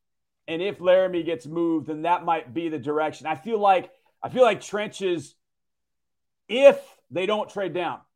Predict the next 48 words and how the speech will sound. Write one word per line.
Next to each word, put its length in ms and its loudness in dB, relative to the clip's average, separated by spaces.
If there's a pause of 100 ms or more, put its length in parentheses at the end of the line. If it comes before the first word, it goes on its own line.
(340)
and 80 -8
that's 200 -2
the 120 -2
other 180 0
thing, 300 -14 (100)
I 140 4
do 320 -4
think 300 -8 (300)
they 280 -2
will 240 0
do 200 -4
whatever 520 4
possible 800 -6 (260)
to 100 -4
trade 320 -2
down. 280 0
I 80 0
think 260 -10
Detroit 500 0
will 120 2
try. 480 0 (200)
I 80 -6
think 180 -6
Houston 380 -10
will 160 -4
try. 540 0 (200)
I 120 0
think 180 -8
the 120 -2
Jets 340 4
will 200 -6
even 260 -10
try. 360 -4 (200)
I 120 2
think 260 -6
they 120 -6
will 140 -6
try 200 0
and 80 -8
move 200 -8
down 280 -4
out 200 2
of 100 -10
two, 180 -14
three, 240 -14
four 320 -2
at 140 -6
least. 540 -10